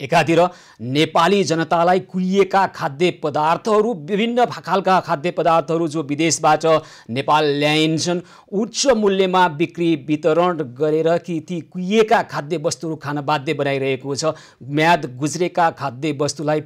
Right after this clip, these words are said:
पुनः नयाँ म्याद राखेर खान बाध्य बनाइरहेको छ भने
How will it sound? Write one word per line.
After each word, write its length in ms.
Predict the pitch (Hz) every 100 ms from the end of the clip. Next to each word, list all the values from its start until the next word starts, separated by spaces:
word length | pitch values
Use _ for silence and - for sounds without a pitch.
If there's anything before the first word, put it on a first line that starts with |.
| -
पुनः 360 | 170 170 180 160 - - -
नयाँ 320 | 135 160 156
म्याद 420 | 131 147 165 156
राखेर 600 | 135 123 139 147 175 175
खान 280 | - 139 147
बाध्य 300 | 139 135 139
बनाइरहेको 580 | 135 135 135 135 127 135
छ 80 | 139
भने 320 | 139 151